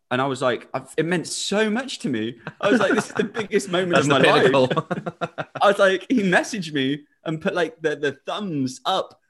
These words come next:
Speaker 1: emojis.
Speaker 2: Yes.
Speaker 1: And I was like, "You know what, Owen Dale? You are a god to me."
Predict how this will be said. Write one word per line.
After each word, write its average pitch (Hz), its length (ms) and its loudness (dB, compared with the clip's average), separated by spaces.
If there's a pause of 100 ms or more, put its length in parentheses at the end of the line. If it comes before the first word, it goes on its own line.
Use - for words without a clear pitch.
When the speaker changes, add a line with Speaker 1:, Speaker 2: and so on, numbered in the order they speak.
(200)
Speaker 1:
emojis. 101 480 -2
Speaker 2:
Yes. - 340 -10
Speaker 1:
And 127 80 -6
I 139 60 0
was 135 160 -2
like, 123 240 -2
"You 143 140 -12
know 151 80 -10
what, 117 160 -6
Owen 107 100 -8
Dale? 98 300 -8
You 117 180 -12
are 104 220 -10
a 95 40 -14 (120)
god 104 300 -6
to - 100 -20
me." 95 240 -14